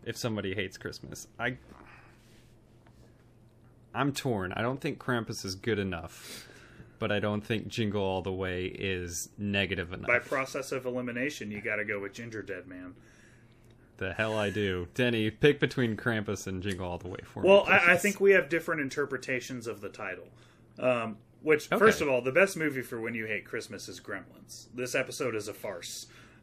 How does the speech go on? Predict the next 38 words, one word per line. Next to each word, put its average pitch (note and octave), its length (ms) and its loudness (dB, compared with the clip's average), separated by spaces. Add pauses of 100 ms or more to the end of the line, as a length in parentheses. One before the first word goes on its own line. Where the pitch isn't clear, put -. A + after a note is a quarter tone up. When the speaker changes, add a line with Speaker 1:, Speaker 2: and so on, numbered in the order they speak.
Speaker 1:
Oh, F3 120 8
no. A2+ 280 6
Speaker 2:
<laughs> - 20 -2
Like - 260 2
Speaker 1:
Yeah, A#2 200 6
we C3+ 100 6
already A2+ 280 6
said G#2 280 2
it's F#2 160 -4
Pulp - 320 2
Speaker 2:
Yeah, D3 160 8
Speaker 1:
Fiction. G2 220 2
Speaker 2:
yeah. A2 260 8 (440)
There C#3 220 10
we C3 120 8
Speaker 1:
<laughs> - 0 -
Speaker 2:
go. G#2+ 240 8 (400)
Um, D3 480 8 (680)
Speaker 1:
Mo-, A#2 180 4 (100)
your C#3+ 160 6
favorite G3 360 4
movie D3 260 4
that A2 140 2
has F2 160 -4
nothing G2 280 -4
to G2 80 -4
do G2 100 -4
with F#2 140 -8
Christmas. - 440 -10
That's A#2 260 2
the D3 100 -2
Speaker 2:
when D#3+ 100 8
I, F3 60 6
Speaker 1:
best. E3 160 0
Speaker 2:
when F3 100 6
I F#3 80 6
think G#3 260 2
of F3+ 240 4